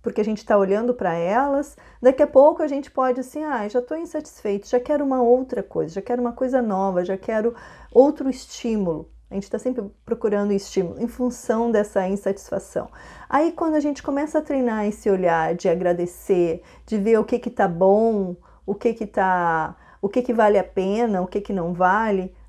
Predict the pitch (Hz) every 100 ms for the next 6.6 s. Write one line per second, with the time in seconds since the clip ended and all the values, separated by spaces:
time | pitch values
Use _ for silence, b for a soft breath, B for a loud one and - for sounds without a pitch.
0 | - 233 247 247 254 254 - - - -
1 | 214 214 240 240 262 220 190 190 185 175
2 | 165 165 175 - 208 220 220 202 226 226
3 | - 240 226 226 208 - 190 202 214 -
4 | - 208 202 220 226 214 214 - 208 208
5 | - 240 - 220 196 180 180 165 - -
6 | 208 285 294 285 - 349